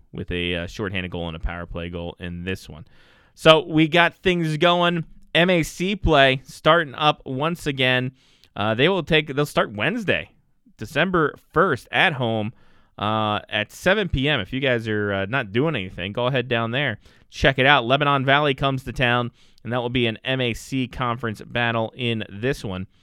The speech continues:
Um, so should be a good one. And then on Friday, they will go up to suny Cortland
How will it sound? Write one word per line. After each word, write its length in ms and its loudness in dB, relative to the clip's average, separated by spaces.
Um, 800 -4
so 360 -6
should 380 -6
be 220 -2
a 180 0
good 260 0
one. 220 -2
And 180 -2
then 140 2
on 120 -2
Friday, 460 4
they 120 0
will 160 0
go 200 2
up 140 0
to 320 -2
suny 380 0
Cortland 520 2